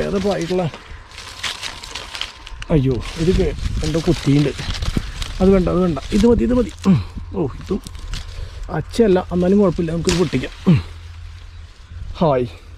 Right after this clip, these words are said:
നമ്മുടെ നാട്ടിൽ നിന്ന് പേരയ്ക്ക് പൊട്ടിച്ചതല്ല കേട്ടോ. അപ്പോൾ അങ്ങനെ അങ്ങനെ അങ്ങനെ അങ്ങനെ നമ്മൾ ഇവിടുത്തെ വിശേഷങ്ങളൊക്കെ അറിഞ്ഞു. ദേ അപ്പുറത്തെ പറമ്പിൽ അതേപോലെ തന്നെ വേറെ എന്തോ സംഭവം കൃഷി ചെയ്യണം കേട്ടോ. നമുക്ക് അപ്പുറത്തെ കൂടെ വരണമെങ്കിലേ വളഞ്ഞ് വരണത് എന്താണെന്നുള്ളത് സത്യം പറഞ്ഞാൽ എനിക്ക് മനസ്സിലായില്ല. ഇത്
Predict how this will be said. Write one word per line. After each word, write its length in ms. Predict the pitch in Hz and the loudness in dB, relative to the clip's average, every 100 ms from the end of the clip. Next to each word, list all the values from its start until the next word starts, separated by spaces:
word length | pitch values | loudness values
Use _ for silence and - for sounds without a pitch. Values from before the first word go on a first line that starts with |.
| - - - - | -16 -16 -16 0
നമ്മുടെ 220 | 180 165 175 | 4 6 6
നാട്ടിൽ 160 | 165 | 4
നിന്ന് 120 | 170 180 | 4 4
പേരയ്ക്ക് 240 | 180 165 | 4 4
പൊട്ടിച്ചതല്ല 400 | 175 156 185 151 | 2 4 4 4
കേട്ടോ. 160 | 165 160 - - - - - - - - - - - - - 170 | 2 0 -4 -16 -20 -20 -18 -18 -18 -18 -18 -20 -20 -20 -2 0
അപ്പോൾ 160 | 147 185 | 4 4
അങ്ങനെ 260 | 190 214 262 | 6 6 6
അങ്ങനെ 180 | 240 254 | 6 6
അങ്ങനെ 160 | 240 247 247 | 6 6 6
അങ്ങനെ 180 | 247 247 247 | 6 6 6
നമ്മൾ 180 | 240 254 254 202 | 6 4 2 0
ഇവിടുത്തെ 240 | 214 240 240 | 0 2 2
വിശേഷങ്ങളൊക്കെ 520 | 226 196 220 220 233 | 2 2 2 4 2
അറിഞ്ഞു. 220 | 220 220 262 - - - - - - | 4 4 2 -4 -18 -16 -16 -16 0
ദേ 80 | 202 202 196 | 4 4 2
അപ്പുറത്തെ 360 | - 196 226 226 226 196 | 0 0 2 4 4 2
പറമ്പിൽ 320 | 233 214 196 208 | 2 2 4 2
അതേപോലെ 280 | 202 196 202 | 2 2 2
തന്നെ 140 | 214 208 202 | 2 2 2
വേറെ 260 | 202 226 233 | 4 4 4
എന്തോ 120 | 214 226 | 2 2
സംഭവം 240 | 185 190 | 2 2
കൃഷി 120 | 190 - | 0 0
ചെയ്യണം 160 | 190 165 | 2 2
കേട്ടോ. 160 | 170 - - - 220 | -2 -4 -8 -6 2
നമുക്ക് 180 | 196 208 | 4 4
അപ്പുറത്തെ 260 | - 190 180 | 2 2 2
കൂടെ 120 | 208 | 4
വരണമെങ്കിലേ 360 | 214 180 180 190 160 | 4 4 4 2 2
വളഞ്ഞ് 380 | 170 175 185 220 | 0 0 2 2
വരണത് 280 | 202 180 202 - - - 185 | 2 2 -2 -2 -6 -2 0
എന്താണെന്നുള്ളത് 540 | 202 208 254 254 247 | 2 2 2 2 0
സത്യം 180 | 233 233 233 | -2 0 2
പറഞ്ഞാൽ 160 | 233 | 2
എനിക്ക് 160 | 214 226 | 2 2
മനസ്സിലായില്ല. 360 | 220 - 208 | 0 2 2
ഇത് 60 | 180 | 2